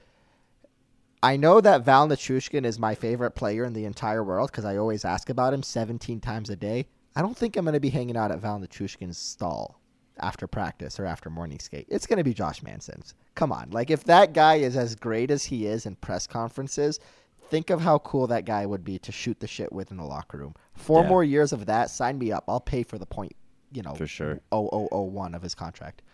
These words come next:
Speaker 2: And four point five mil gets you, get, goes a lot further in Colorado than it does in, uh, Orange County, too, right? And,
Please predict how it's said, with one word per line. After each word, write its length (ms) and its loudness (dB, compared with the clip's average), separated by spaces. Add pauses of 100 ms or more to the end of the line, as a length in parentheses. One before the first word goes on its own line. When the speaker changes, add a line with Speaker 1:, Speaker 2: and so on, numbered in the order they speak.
Speaker 2:
And 160 -4
four 220 0
point 240 0
five 340 2
mil 280 4
gets 240 0
you, 60 -6 (120)
get, 320 4
goes 240 12
a 60 0
lot 240 4
further 360 6
in 140 2
Colorado 600 4
than 140 0
it 120 -6
does 260 -2
in, 220 -2
uh, 140 -2
Orange 360 0
County, 460 -2
too, 320 -2
right? 280 -2
And, 180 -8